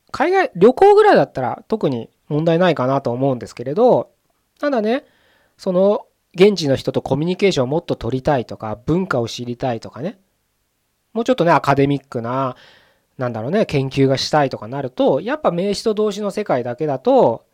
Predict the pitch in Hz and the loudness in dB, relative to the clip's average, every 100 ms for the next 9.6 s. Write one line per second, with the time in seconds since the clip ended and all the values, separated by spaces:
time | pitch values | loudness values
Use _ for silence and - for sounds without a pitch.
0 | _ _ _ _ _ _ _ _ _ _ | _ _ _ _ _ _ _ _ _ _
1 | _ - 135 139 117 98 156 202 294 _ | _ -2 0 0 -2 -6 -6 -6 -8 _
2 | _ _ 302 320 220 185 190 196 262 202 | _ _ -2 2 2 0 -2 0 0 0
3 | 117 _ _ - 139 143 147 127 - 110 | -2 _ _ -6 0 2 2 0 -4 -10
4 | 113 120 123 139 120 110 - - - 131 | -8 -6 -2 -2 -4 -8 -12 -14 -10 -8
5 | 131 - 220 240 139 - _ _ _ - | -8 -4 0 2 2 -2 _ _ _ -2
6 | 135 143 - - 156 143 135 143 139 147 | 0 -4 -2 -2 0 0 -2 -2 -4 -4
7 | 139 127 139 254 214 - - _ 135 147 | -4 -4 -4 -2 -4 -6 -20 _ 0 4
8 | 147 139 123 127 131 - 131 - 147 - | 4 2 -2 0 0 -2 -4 -2 -6 -8
9 | _ - 135 131 135 | _ -10 -4 -2 -2